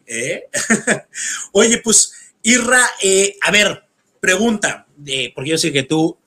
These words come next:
empiezas tu jornada laboral muy temprano. Eh, yo creo, de mi parte, creo que, creo que sin que caigamos a un tema cíclico,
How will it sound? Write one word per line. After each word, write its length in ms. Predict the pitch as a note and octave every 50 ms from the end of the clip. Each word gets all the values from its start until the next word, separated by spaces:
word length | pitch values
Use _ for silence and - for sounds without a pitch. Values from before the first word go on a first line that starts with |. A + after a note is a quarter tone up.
| _ -
empiezas 680 | C#3 B2+ C3 B2+ D3 D3 C#3+ - D3+ C#3+ - - -
tu 120 | - C#3 C3+
jornada 480 | - C3 - - D3 D3 C#3+ C#3 C3
laboral 500 | A#2+ A2 G#2 A#2 C3 D3 D3 D3 D3 D3 -
muy 180 | B2+ C#3 C#3+ C3+
temprano. 640 | - - A2 _ - E3 D#3 D#3 D3+ D3 D3 D3 - - - - - - - - - -
Eh, 520 | - C#3+ C#3+ C#3 C3+ C3 C3 C3 C3+ - _
yo 400 | D3 - G#3 G3+ G#3 G#3 - - _ _
creo, 400 | - G3 F#3+ F3+ D#3+ D3+ D3+ D3+
de 140 | - D#3 D3+
mi 140 | D3+ E3 E3+
parte, 580 | - G3 G#3 G#3+ G#3 G3+ - G#3 G#3 G#3 G3+ G3+ - -
creo 260 | - F3+ F3+ F3 F3 F3
que, 440 | - F3 F3 E3 D#3+ D3+ C3+ - _
creo 220 | - C#3+ D#3 D3 D3
que 380 | D#3 D3 C#3+ C3+ C3 - _ _ _ _ _
sin 260 | - - - - D3
que 220 | D3 D3 C3+ C3+ - _ _ _ _ _
caigamos 500 | - C#3 C#3+ C#3 D#3 E3 E3+ D#3+ - D#3+
a 40 |
un 80 | D3+ D3
tema 180 | D#3+ D#3+ D#3 C#3+
cíclico, 640 | - - F#3 F3 - F3+ F3+ - G#3 A3+ A#3+ A3